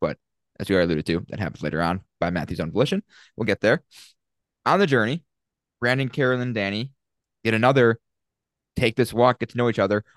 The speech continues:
All we hear is Danny saying, "Hope it doesn't suck." <laughs> And then, then it's done.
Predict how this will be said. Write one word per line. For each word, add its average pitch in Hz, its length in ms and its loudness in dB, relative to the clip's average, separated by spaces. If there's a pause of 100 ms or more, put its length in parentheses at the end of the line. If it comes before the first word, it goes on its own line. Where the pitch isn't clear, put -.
(120)
All 151 200 4
we 170 100 4
hear 143 260 0
is 107 120 -4
Danny 110 280 -4
saying, 101 320 -6 (220)
"Hope - 280 -8
it 185 60 -12
doesn't 156 260 0
suck." 208 320 0 (920)
<laughs> - 480 -10 (1400)
And 127 100 -10
then, 117 220 -10
then 107 160 -6
it's 113 120 -6
done. 90 240 -8